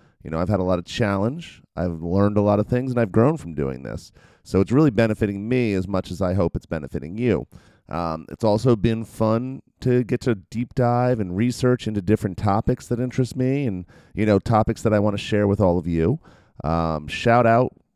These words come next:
by the way, to PubMed. Uh, when I was in school, PubMed, which is a big collection of, you know, like, um, scientific articles, it was behind a paywall,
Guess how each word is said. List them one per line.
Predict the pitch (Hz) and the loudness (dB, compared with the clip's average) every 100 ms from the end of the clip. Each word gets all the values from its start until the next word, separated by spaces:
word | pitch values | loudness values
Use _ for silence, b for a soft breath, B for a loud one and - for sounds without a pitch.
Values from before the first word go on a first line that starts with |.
| _ _ _ | _ _ _
by | 101 101 | 2 4
the | |
way, | 104 104 110 | 6 6 4
to | 110 | 2
PubMed. | - 120 101 87 95 95 139 b b b _ 78 | 2 2 2 0 -2 -2 -4 b b b _ -4
Uh, | 78 | -2
when | 85 | 0
I | 95 | 0
was | 95 90 | 0 -2
in | 95 | -8
school, | - 156 151 120 | -2 4 6 4
PubMed, | 123 120 104 107 104 | 4 2 2 0 0
which | 92 104 | 0 -4
is | 101 | -4
a | 95 | -4
big | 85 101 92 | -2 -2 -4
collection | 113 98 98 - 110 98 | -4 -2 -2 -2 -6 -4
of, | 87 85 85 78 78 - _ _ - | -2 0 0 -2 -10 -20 _ _ -10
you | 92 | -4
know, | 87 78 | -2 -2
like, | 65 - b b b _ | -4 -8 b b b _
um, | 64 73 65 60 50 50 _ _ | -6 -4 -6 -10 -16 -20 _ _
scientific | - 117 101 110 95 98 | -2 0 0 -2 2 4
articles, | 92 117 135 170 - b b b b b | 6 6 2 0 -10 b b b b b
it | 101 104 - | -4 -4 0
was | 104 107 117 123 127 | 4 6 8 6 4
behind | 110 135 139 | 0 0 0
a | 135 | 2
paywall, | 131 165 104 80 | 2 4 4 2